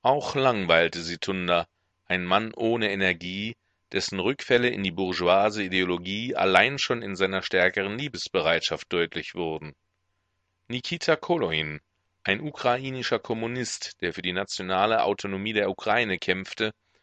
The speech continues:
und die Großrussen verachtete, weil sie nicht alle Worte des ukrainischen Dialekts verstanden,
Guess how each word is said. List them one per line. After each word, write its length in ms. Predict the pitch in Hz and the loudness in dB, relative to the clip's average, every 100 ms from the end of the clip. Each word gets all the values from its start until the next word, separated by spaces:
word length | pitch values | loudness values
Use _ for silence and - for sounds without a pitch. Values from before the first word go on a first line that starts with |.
| _ _ | _ _
und 160 | - 92 | -10 -6
die 80 | |
Großrussen 640 | 87 101 107 - 107 - 98 | 0 2 2 0 -6 -8 -2
verachtete, 760 | 85 - 127 - 85 - 90 - _ _ _ | -2 0 -2 -4 -8 -4 -4 -6 _ _ _
weil 200 | 92 92 | -2 -2
sie 120 | 90 | -2
nicht 380 | 104 135 - - | -4 -6 -8 -2
alle 240 | 87 87 | -2 0
Worte 260 | 82 90 90 | 0 0 0
des 200 | 82 - | -6 -8
ukrainischen 540 | - - 87 87 - | -6 -4 -4 -6 -10
Dialekts 400 | 87 85 101 - | -4 0 0 0
verstanden, 680 | - 82 - 87 90 101 131 | -4 -4 -2 -2 -4 -6 -8